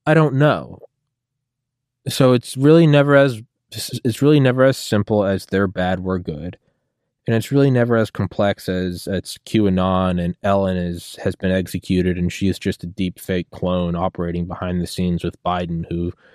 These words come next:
really isn't Biden. It's actually someone else. And Kamala Harris is a demon. And, uh, Hillary Clinton was executed in twenty fifteen from, uh, for war crimes. And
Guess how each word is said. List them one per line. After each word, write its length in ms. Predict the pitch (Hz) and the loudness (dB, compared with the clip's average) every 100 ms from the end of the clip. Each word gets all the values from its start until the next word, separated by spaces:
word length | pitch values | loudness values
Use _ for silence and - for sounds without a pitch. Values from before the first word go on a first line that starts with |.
| - - - - - | -20 -20 -20 -20 -6
really 320 | 98 104 101 | 0 2 4
isn't 280 | 101 92 87 | 2 0 -2
Biden. 400 | 92 90 90 87 | 0 0 -2 -4
It's 160 | 90 92 | -4 -2
actually 320 | 92 - 92 | -4 -4 -8
someone 380 | - 95 90 87 | -6 -6 -4 -4
else. 320 | 90 90 - | -4 -4 -4
And 240 | 87 87 - - | -8 -8 -10 -10
Kamala 400 | - 98 92 87 | -4 -2 -2 -4
Harris 380 | 95 92 90 90 | -2 -2 -2 -6
is 100 | 90 | -8
a 60 | |
demon. 560 | 87 90 90 87 87 87 | -6 -4 -2 -2 -2 -4
And, 280 | 87 87 90 | -4 -6 -6
uh, 260 | 87 87 | -8 -10
Hillary 340 | 87 101 92 87 | -8 -6 -4 -6
Clinton 320 | - 92 92 | -6 -4 -4
was 120 | 87 | -4
executed 480 | 90 82 90 92 87 | -6 -6 -8 -6 -4
in 60 | 82 | -4
twenty 240 | - 87 | -4 -4
fifteen 600 | - 90 - 90 90 87 | -4 -8 -8 -6 -4 -4
from, 420 | - 87 90 90 - | -6 -6 -6 -8 -8
uh, 260 | 87 87 - _ _ - | -8 -10 -14 _ _ -10
for 180 | 95 | -8
war 260 | 87 90 90 | -4 -2 -4
crimes. 540 | - 90 85 85 85 | -4 -8 -8 -10 -10
And 240 | 87 85 | -10 -10